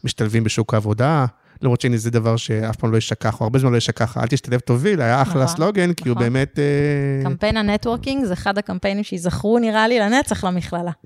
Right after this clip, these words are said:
Speaker 1: כן, אז אחלה
Speaker 2: <laughs>
Speaker 1: משפט, כן? "אל תשתלב, תוביל". אה, אז יש איזה אר טי בי אמיתי? כלומר, או, או שלפחות בחלק מהמקצועות שאת יכולה באמת
Speaker 2: כן.
Speaker 1: להגיד, "תקשיבו,
Speaker 2: כן.
Speaker 1: פה באמת, זו הבטחה,
Speaker 2: כן.
Speaker 1: תלמדו פה, יהיה לכם יותר קל
Speaker 2: זה
Speaker 1: להיכנס".
Speaker 2: פשוט נורא תלוי מקצוע, אבל לגמרי.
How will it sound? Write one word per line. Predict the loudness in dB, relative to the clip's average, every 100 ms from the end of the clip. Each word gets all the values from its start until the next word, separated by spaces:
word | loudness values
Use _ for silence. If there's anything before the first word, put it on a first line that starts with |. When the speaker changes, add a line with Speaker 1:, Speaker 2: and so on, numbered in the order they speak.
| 0
Speaker 1:
כן, | 2 2 0
אז | 0 0 0 2
אחלה | 2 2
Speaker 2:
<laughs> |
Speaker 1:
משפט, | 2 2 2 0
כן? | 0 0
"אל | 2
תשתלב, | 0 0 0
תוביל". | 0 0 0 -2 -6 -8 -8 -8 -2
אה, | 0 2 4 2 0 -4 -4
אז | -4
יש | 0 -2 0
איזה | 2 2
אר | 2
טי | 0
בי | 2 0
אמיתי? | 0 -2 -4 0
כלומר, | 0 2 0 -8 _ -4
או, | -2 0
או | 0
שלפחות | 0 -2 -4 -2
בחלק | -2 -2 0
מהמקצועות | 0 0 0 0
שאת | 0
יכולה | 0 0
באמת | 2 2
Speaker 2:
כן. | 2
Speaker 1:
להגיד, | 0 0
"תקשיבו, | -2 -4 0 2
Speaker 2:
כן. | 0 0
Speaker 1:
פה | -2
באמת, | 2 2 2 2
זו | 0 -2
הבטחה, | -4 -4 0 -2 -4 -14 -12
Speaker 2:
כן. | -2
Speaker 1:
תלמדו | 0 2 0 0
פה, | 0 0 0
יהיה | 2 2
לכם | 2
יותר | 0 -2 -4
קל | 0 0
Speaker 2:
זה | 2
Speaker 1:
להיכנס". | 2 2
Speaker 2:
פשוט | 2
נורא | 2 2 0
תלוי | 0 0
מקצוע, | 0 -4 -2 0
אבל | 0 -2
לגמרי. | -4 -6 -6